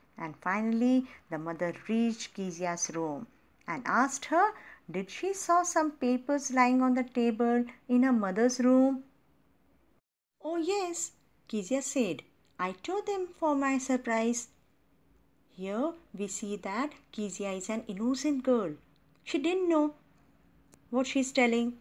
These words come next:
She didn't intend to harm anyone. She was just preparing the birthday gift for her father. And so very truly, she tells her mother that she had found some sheets of paper and she needed them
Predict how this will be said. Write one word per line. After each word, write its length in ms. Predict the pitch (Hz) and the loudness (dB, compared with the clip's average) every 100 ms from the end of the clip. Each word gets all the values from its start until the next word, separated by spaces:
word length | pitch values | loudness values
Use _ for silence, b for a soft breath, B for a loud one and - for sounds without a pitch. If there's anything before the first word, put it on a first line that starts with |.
| _ _ _ | _ _ _
She 180 | - 302 | -4 0
didn't 420 | 302 359 349 330 B | 0 0 -2 -6 B
intend 480 | 254 254 294 381 370 | 2 4 2 -2 -2
to 80 | 311 | -2
harm 300 | 254 247 247 | 0 2 2
anyone. 560 | 233 233 226 214 220 - _ _ - | 2 0 -4 -6 -8 -12 _ _ -10
She 140 | - | -2
was 160 | 240 240 | 0 0
just 360 | - 349 370 - | 0 -2 -2 -2
preparing 480 | 269 247 233 233 | 0 2 2 2
the 100 | 226 | 0
birthday 380 | 175 185 185 269 | -2 -2 0 0
gift 260 | 277 320 330 | 0 -4 0
for 160 | 320 | 0
her 160 | 302 320 | 0 -2
father. 480 | 311 294 247 262 262 - b b b b - | -2 -2 2 0 -2 -8 b b b b -18
And 340 | - 196 208 240 B B | -10 -6 -6 -6 B B
so 160 | - | -6
very 320 | 175 180 240 | -2 0 0
truly, 540 | 285 330 330 311 311 - - | 0 0 2 0 -2 -6 -8
she 160 | 285 | -4
tells 320 | 247 240 247 | 0 2 0
her 80 | 277 | 0
mother 420 | 247 233 233 233 240 B - | 0 2 0 -2 -4 B -8
that 180 | 190 - | -8 -6
she 220 | 220 202 | -6 -6
had 260 | 175 185 180 | -6 -10 -8
found 440 | 196 202 330 381 | -4 -2 0 -2
some 220 | - 214 | -2 -4
sheets 360 | 185 220 196 - | -2 -4 -4 -4
of 200 | 160 - | -6 -4
paper 440 | 190 185 247 370 - B B | -6 -2 0 0 -2 B B
and 340 | - 175 170 175 | -8 -6 -6 -8
she 200 | - 214 | -6 -4
needed 440 | 202 220 359 349 | -2 0 0 0
them 220 | 359 427 | 0 0